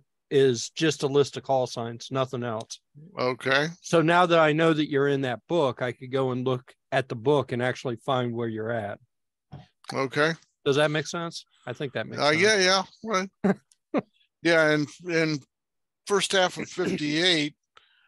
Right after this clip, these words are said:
Speaker 2: I would have been K N H J F. The last half, I would have been K H J F. That was when I went to, uh, I became a technician.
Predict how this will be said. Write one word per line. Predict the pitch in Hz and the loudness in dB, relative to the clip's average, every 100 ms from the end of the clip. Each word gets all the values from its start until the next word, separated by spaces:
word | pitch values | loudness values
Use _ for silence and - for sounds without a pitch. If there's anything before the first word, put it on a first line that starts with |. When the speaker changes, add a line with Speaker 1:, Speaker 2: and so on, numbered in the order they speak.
| _ - | _ -4
Speaker 2:
I | 147 | 0
would | 156 151 | 0 -2
have | 143 | 0
been | 151 147 143 139 135 127 _ _ _ - | 0 2 0 -4 -8 -12 _ _ _ -4
K | 170 170 165 | 0 2 2
N | 170 170 165 147 | 2 0 2 0
H | 147 143 123 - | 0 -4 -4 -2
J | 143 135 | 0 2
F. | 135 147 147 - | 0 -2 -4 -10
The | 127 | -10
last | 139 156 165 - | -2 0 0 0
half, | 156 143 143 - _ _ _ _ _ _ - | 0 0 -2 -6 _ _ _ _ _ _ -8
I | 131 | -6
would | 135 139 | -6 -8
have | 135 | -4
been | 143 139 135 120 _ _ _ _ _ _ _ _ - | -2 -2 -4 -8 _ _ _ _ _ _ _ _ -6
K | - 170 170 165 - 165 | 0 2 4 2 -2 -4
H | 147 131 - - | -4 -4 -6 -8
J | 143 135 127 123 127 | -2 0 0 0 0
F. | 127 117 - - _ _ | -2 -4 -14 -20 _ _
That | 135 143 | -4 -4
was | 139 - | -4 -4
when | 143 143 | 0 2
I | 139 | 2
went | 139 139 - | 0 -2 -6
to, | 135 139 135 131 | -8 -6 -6 -4
uh, | 131 135 135 131 135 - 123 120 101 - | -4 -2 -2 -4 -6 -10 -16 -18 -14 -4
I | 135 131 123 131 | -4 -4 -10 -4
became | 139 123 - 160 156 151 139 | -4 0 2 2 2 0 0
a | 131 127 135 _ - | -2 -4 -12 _ -6
technician. | 131 - 135 131 - | -6 -4 -8 -8 -12